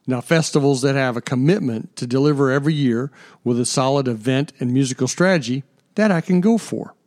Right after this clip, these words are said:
Headline two, Willie Nelson has dropped out of his solo and outlaw music festival tour schedules for the rest of the year. This is the third time this year he has canceled gigs. His issues with emphysema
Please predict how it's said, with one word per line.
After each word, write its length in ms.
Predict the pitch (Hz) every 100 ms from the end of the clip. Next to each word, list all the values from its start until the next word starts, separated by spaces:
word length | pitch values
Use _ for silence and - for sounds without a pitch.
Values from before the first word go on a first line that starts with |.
| _ _ _ _ _ _ _ _ _ _ _ _ _
Headline 540 | 156 160 170 170 165
two, 480 | - 180 175 113 98 _ _ _ _ 117
Willie 260 | 156 190
Nelson 420 | 165 165 170 196
has 180 | 170 113
dropped 380 | - 127 143 -
out 180 | 135 147
of 100 | 127
his 180 | 107 -
solo 580 | - 139 151 165 180
and 140 | 120 113
outlaw 360 | 131 131 131
music 360 | 127 131 127 123
festival 420 | 135 127 123 127
tour 280 | - 131 120
schedules 500 | - 101 90 110 110
for 160 | - 104
the 100 | 98
rest 380 | 113 113 -
of 80 | 120
the 100 | 113
year. 400 | 107 110 95 - _ _ _ _ _ _ _
This 200 | 131 -
is 120 | 156
the 100 | 151
third 380 | 147 190 202 170
time 460 | - 220 202 123 113
this 220 | 110 -
year 180 | 113 120
he 140 | 131 113
has 340 | 123 123 117
canceled 640 | - - 151 147 156 143
gigs. 500 | 120 127 95 98 - - - - - _
His 200 | 131 123
issues 460 | 143 - 165 156
with 140 | 131 123
emphysema 720 | 139 - 127 143 151 165